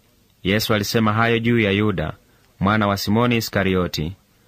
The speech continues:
maana huyu alikuwa ndiye atakayemsaliti, ingawa alikuwa mmoja wa wale kumi na wawili. Yohane, sura ya saba. Baada ya hayo, Yesu alikuwa akitembea katika Galilaya.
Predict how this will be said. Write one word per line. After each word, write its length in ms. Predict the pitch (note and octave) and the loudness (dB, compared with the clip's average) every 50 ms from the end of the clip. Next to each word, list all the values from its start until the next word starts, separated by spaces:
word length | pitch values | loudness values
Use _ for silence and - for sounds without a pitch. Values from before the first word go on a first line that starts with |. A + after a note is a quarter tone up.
| _ _ _ - E2+ | _ _ _ -6 -2
maana 260 | F2 F#2+ G2+ G2+ G2+ | 0 0 0 0 0
huyu 380 | G#2+ C3+ D#3 D#3+ D3+ C3+ B2+ | 0 0 2 2 2 2 2
alikuwa 360 | A#2 A2+ A2+ - C3+ B2+ A#2+ A2+ | 2 0 0 0 0 2 2 2
ndiye 260 | G#2+ A#2+ B2 B2 A#2 | 2 2 2 2 0
atakayemsaliti, 1040 | A2+ - A2 - - A2+ A2 G#2+ G2+ - - G2 F2+ F#2 F2 E2 - E2 D2+ D#2+ G2 - _ _ _ _ _ _ _ - | 0 -2 -2 0 0 0 0 0 -2 -2 -2 -2 0 0 -2 -2 -4 -6 -6 -6 -8 -10 _ _ _ _ _ _ _ -4
ingawa 320 | F2+ F2+ F#2+ A2 A2+ A2 G#2+ | -2 0 2 2 2 2 2
alikuwa 300 | G#2 G2+ - B2 A#2+ A2+ | 0 0 0 0 2 2
mmoja 400 | A2+ A2+ A#2+ B2+ B2+ B2 A#2+ A#2+ | 2 2 2 2 2 2 2 2
wa 100 | A#2 B2 | 4 4
wale 280 | B2+ B2+ B2+ B2 A#2+ | 4 2 2 0 -2
kumi 280 | - - C3 B2 A2 F#2 | -2 0 0 0 2 0
na 100 | E2+ D#2+ | 0 -2
wawili. 500 | D#2+ D#2+ D#2+ E2 E2+ E2 D#2 D#2 E2+ - _ _ _ _ _ _ _ _ _ _ _ _ _ _ _ _ _ _ _ _ _ _ _ _ _ _ _ _ _ _ _ _ _ _ _ _ - | -2 -2 0 -2 -2 -2 -4 -6 -8 -12 _ _ _ _ _ _ _ _ _ _ _ _ _ _ _ _ _ _ _ _ _ _ _ _ _ _ _ _ _ _ _ _ _ _ _ _ -6
Yohane, 600 | - F#2+ F#2 G2+ A#2 B2 B2 B2+ A#2+ A#2 A#2 A#2 A2+ A2 - _ _ _ _ _ _ _ | -2 0 2 2 2 4 4 2 2 2 0 -2 -4 -8 -14 _ _ _ _ _ _ _
sura 300 | - - - A#2 A2+ G#2+ | -12 -6 -2 0 2 2
ya 120 | G2+ G2 F#2 | 2 2 0
saba. 480 | - - - F#2+ E2+ D#2 D#2 D#2 D#2 E2+ - _ _ _ _ _ _ _ _ _ _ _ _ _ _ _ _ _ _ _ _ _ - | -2 -2 -2 -2 -2 0 -4 -6 -6 -6 -12 _ _ _ _ _ _ _ _ _ _ _ _ _ _ _ _ _ _ _ _ _ -6
Baada 380 | - F#2 G2+ B2 D3 D#3 D#3 D3+ | -2 0 2 2 2 2 2 2
ya 140 | C#3+ C3 | 2 2
hayo, 460 | C3+ C#3+ C#3 B2+ G#2 F#2 F2+ G2 A#2+ B2+ - _ _ - - - | 2 2 2 2 2 2 0 0 -2 -6 -10 _ _ -20 -16 -4
Yesu 320 | - G#2 A#2 - - B2 A2+ | 0 0 0 2 2 0 0
alikuwa 320 | A2 G#2+ - - D3+ D3 | 0 0 -2 0 0 0
akitembea 520 | C#3 - C#3 - - B2 B2 B2+ C3 B2+ - | 2 0 -2 -2 0 0 2 2 2 0 0
katika 340 | - A2+ - A#2+ - A#2+ | -2 -4 -4 -2 -2 0
Galilaya. 600 | G#2+ A2 G#2 G#2 G2 G2 G2 F#2 E2+ D#2+ E2 F2+ | 0 0 0 2 0 0 0 0 0 -2 -4 -6